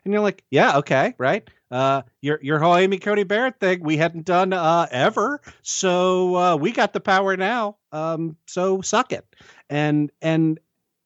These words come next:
a-, and usually, I, I know, usually,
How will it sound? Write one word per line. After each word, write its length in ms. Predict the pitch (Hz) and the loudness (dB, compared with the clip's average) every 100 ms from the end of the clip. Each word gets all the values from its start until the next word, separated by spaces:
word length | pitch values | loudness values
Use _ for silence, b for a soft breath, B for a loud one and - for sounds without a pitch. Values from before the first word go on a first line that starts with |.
| - | -18
a-, 380 | 208 - 196 185 | -12 -6 -4 0
and 200 | 175 147 | 0 0
usually, 800 | 208 359 370 185 143 120 117 139 | 0 2 0 0 0 -2 -2 0
I, 240 | 139 131 - | -2 -2 -2
I 80 | |
know, 180 | 135 110 - 170 226 190 - - | -2 -2 -8 -14 -12 -14 -18 -12
usually, 880 | 170 285 359 - 170 131 117 117 | -4 -2 -2 -4 -2 0 0 -2